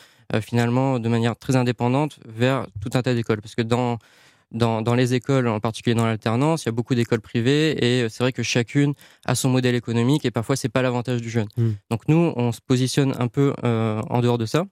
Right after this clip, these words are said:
Speaker 1: Par contre, on a des, effectivement des jeunes qui nous sont redirigés par Simplon, par le cnam,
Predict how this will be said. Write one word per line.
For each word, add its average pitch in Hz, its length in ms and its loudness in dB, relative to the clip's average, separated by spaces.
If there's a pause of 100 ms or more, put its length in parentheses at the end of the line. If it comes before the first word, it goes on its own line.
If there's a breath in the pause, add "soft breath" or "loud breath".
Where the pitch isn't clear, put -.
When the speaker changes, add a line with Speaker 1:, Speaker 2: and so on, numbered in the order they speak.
(580)
Speaker 1:
Par 120 120 -2
contre, 160 320 -4
on 123 140 2
a 147 180 2
des, 123 200 -2
effectivement 143 360 0
des 123 100 0
jeunes 131 220 0
qui - 120 -8
nous 120 80 2
sont 117 160 0
redirigés 117 500 2
par 110 140 -4
Simplon, 135 440 0
par 117 160 0
le 113 80 -2
cnam, 139 400 0